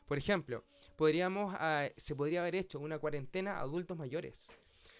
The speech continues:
Esa cuarentena de adultos mayores no existe y debiese estar. Debiese haber cuarentenas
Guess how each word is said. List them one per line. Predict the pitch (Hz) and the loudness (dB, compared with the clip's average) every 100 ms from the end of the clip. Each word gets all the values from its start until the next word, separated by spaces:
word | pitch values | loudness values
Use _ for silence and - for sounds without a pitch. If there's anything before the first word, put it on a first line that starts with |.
| - | -10
Esa | 170 196 | -6 0
cuarentena | 180 180 202 | 0 0 0
de | 208 | -2
adultos | 208 208 | -2 -4
mayores | 180 180 190 | -2 -2 -2
no | 180 | -4
existe | 185 214 - - _ _ - | -6 -8 -10 -16 _ _ -4
y | |
debiese | 143 156 - | -2 -2 -6
estar. | 175 - - _ _ _ _ _ _ _ - - | -8 -8 -10 _ _ _ _ _ _ _ -20 -4
Debiese | 147 151 208 180 | 0 2 0 0
haber | 170 180 | 0 0
cuarentenas | 180 160 165 - 139 151 - | -2 -2 -4 -4 -4 -6 -12